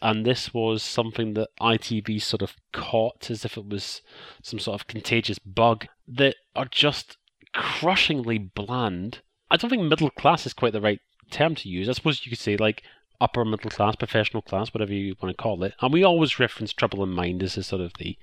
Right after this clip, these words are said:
the go-to example of this. But, I mean, there's plenty of other shows, particularly from the late nineteen eighties, and there's a lot of them on B B C One as well, where it's just very, eh.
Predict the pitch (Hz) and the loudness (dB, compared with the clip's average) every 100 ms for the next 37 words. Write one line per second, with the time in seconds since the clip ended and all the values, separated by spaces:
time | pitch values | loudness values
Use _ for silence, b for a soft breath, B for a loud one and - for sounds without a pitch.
0 | B B B B - 101 104 95 - 80 | B B B B -12 2 2 2 -2 -4
1 | - - - - - 104 110 110 - 90 | -8 -18 -20 -12 -6 4 4 4 -2 -6
2 | - 87 - B B B B - 139 - | -2 -4 -4 B B B B 4 4 4
3 | 131 143 135 - - 190 156 127 113 110 | 2 2 2 2 6 6 6 4 4 4
4 | - 104 104 - 185 170 156 120 107 110 | 4 4 2 0 0 2 0 0 2 4
5 | 110 110 98 95 120 196 240 196 170 151 | 4 2 2 2 4 2 4 6 4 2
6 | 131 117 107 - 104 92 92 - 90 92 | 0 0 0 -4 -2 0 0 0 0 0
7 | B B B B B - 175 185 180 - | B B B B B -4 4 4 4 -4
8 | - - - 139 156 - - - - - | -8 -2 2 2 2 -6 -12 -18 -16 -12
9 | 107 - 107 101 113 113 117 - - - | -12 2 4 4 4 2 0 -10 -18 -18
10 | - 110 123 175 214 220 | -10 -2 4 6 8 6